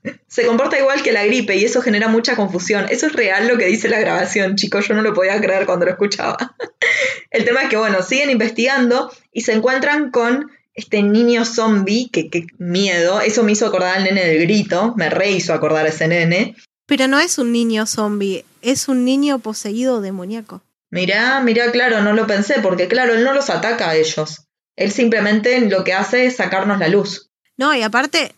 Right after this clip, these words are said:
Speaker 2: acordate que lo último que vemos de la película, acordate que nosotros, siendo Pablo, eh, en un momento, eh,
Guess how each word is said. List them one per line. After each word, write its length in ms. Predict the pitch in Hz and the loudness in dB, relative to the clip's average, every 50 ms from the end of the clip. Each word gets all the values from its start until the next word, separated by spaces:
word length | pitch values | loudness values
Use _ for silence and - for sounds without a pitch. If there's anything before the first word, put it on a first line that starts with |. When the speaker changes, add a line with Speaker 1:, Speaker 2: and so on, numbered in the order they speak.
| _ _ _ | _ _ _
Speaker 2:
acordate 440 | - 240 226 247 240 254 269 277 320 | -4 -4 -2 -2 0 0 0 0 0
que 120 | 277 254 | 2 2
lo 160 | 240 226 220 | 2 2 2
último 400 | 220 247 269 262 - 294 269 240 | 2 2 2 2 2 2 2 0
que 80 | 202 208 | 0 -2
vemos 260 | 202 226 240 240 226 | -2 -2 -2 -2 0
de 60 | 220 | 0
la 80 | 208 202 | -2 -2
película, 480 | 208 214 214 233 220 233 220 214 208 196 | -2 -2 -2 -4 -2 -2 0 0 0 0
acordate 320 | 196 - 202 214 226 220 | -2 -4 -8 -8 -8 -8
que 60 | 214 | -8
nosotros, 340 | 208 214 - 247 240 - - - - | -6 -6 -6 -4 -6 -6 -6 -10 -12
siendo 320 | - - 220 214 214 196 | -8 -4 -2 -2 -2 -2
Pablo, 420 | 185 214 208 208 196 196 208 226 - - - - - _ _ _ | 0 0 0 0 0 0 -2 -2 -4 -8 -18 -20 -20 _ _ _
eh, 300 | - 196 190 180 180 - | -4 -2 0 0 0 -2
en 160 | - - 190 208 | -2 -2 0 0
un 80 | 226 | 2
momento, 760 | 233 226 226 233 240 240 240 226 233 233 233 240 240 247 226 - | 2 2 2 2 2 2 0 0 0 0 2 2 2 2 2 0
eh, 400 | - - 196 190 190 - - - | -4 -4 -4 -4 -4 -6 -8 -12